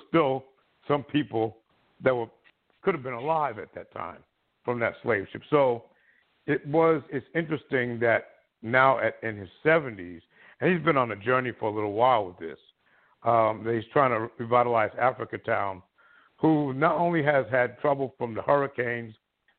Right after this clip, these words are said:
but economic strife. The, the population has dwindled down to a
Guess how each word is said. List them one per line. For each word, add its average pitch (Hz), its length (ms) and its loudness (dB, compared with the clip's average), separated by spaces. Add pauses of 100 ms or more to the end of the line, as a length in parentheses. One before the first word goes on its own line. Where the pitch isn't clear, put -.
but - 200 -2
economic 131 560 0 (140)
strife. 131 280 2 (160)
The, 113 120 -8 (380)
the 107 60 -8
population 139 680 -4
has 113 120 -12 (100)
dwindled 131 400 -10
down 127 380 -4
to 104 180 -12 (540)
a 104 60 -8